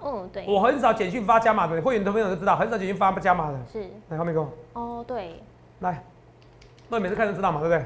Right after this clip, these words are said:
Speaker 1: 是，之前好像都会是，呃，
Speaker 2: 一百五十八点五到两百四十六。
Speaker 1: 对。
Speaker 2: 我们，好，算一下。嗯，今天简讯居然没有那个，有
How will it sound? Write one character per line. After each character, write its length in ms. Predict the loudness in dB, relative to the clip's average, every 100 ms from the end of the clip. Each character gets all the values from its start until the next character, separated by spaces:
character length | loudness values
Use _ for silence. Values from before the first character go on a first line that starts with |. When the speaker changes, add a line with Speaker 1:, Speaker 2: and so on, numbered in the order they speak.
| -6
Speaker 1:
是， 240 | -8 -8
之 140 | -8 -6
前 160 | -6
好 120 | -4 -4
像 200 | -4 -2
都 180 | -2 -2
会 180 | -4
是， 500 | -6 -6 -6 -6 -10 -14 -20 -12 0
呃， 80 |
Speaker 2:
一 20 | 0 4
百 160 | 6 8
五 100 | 6
十 80 |
八 120 | 6 6
点 160 | 6
五 80 | 4
到 300 | 4 2 2
两 120 | 2 4
百 100 | 2
四 160 | -2 -2
十 80 |
六。 200 | 4 4 2 -8 -14
Speaker 1:
对。 220 | -10 -10 -10 -20 -20 -20 _ -20 -20 -20 -20 -20 -20 -20 -4
Speaker 2:
我 80 |
们， 240 | 2 2 2 -6 -18 -20 -20 -20 -20 -14
好， 220 | -6 -6 -8 -18 -20 -20 -20 -20 -20 -20 -20
算 220 | -4 -2
一 40 | 0
下。 140 | -4 -6 -20 -20 -20 -20 -20 -20 -20 -20 -20 -14
嗯， 260 | -10 -10 -12
今 200 | -10 -8
天 60 | -6
简 160 | -6
讯 180 | -6 -4
居 80 | -2
然 100 | -2
没 120 | -2
有 80 | -2
那 100 | -2
个， 100 | -4
有 60 | -10